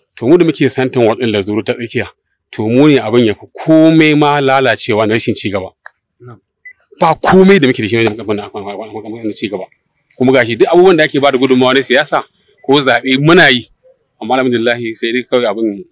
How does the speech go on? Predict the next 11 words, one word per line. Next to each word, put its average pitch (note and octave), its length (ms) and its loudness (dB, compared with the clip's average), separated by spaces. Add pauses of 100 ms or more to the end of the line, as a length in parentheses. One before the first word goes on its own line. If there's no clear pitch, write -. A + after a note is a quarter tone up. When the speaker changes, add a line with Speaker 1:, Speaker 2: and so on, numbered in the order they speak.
Speaker 1:
a A2 80 -8
mana A#2+ 160 0
alƙawari A#2 320 -4
kuma D#3+ 160 -2
amma A2+ 160 2
ba G#2 80 0
a - 20 -2
cika - 220 -6
mana G2 180 -6
gaskiya. F#2+ 300 -10 (160)
Speaker 2:
Wato, C#3 400 -14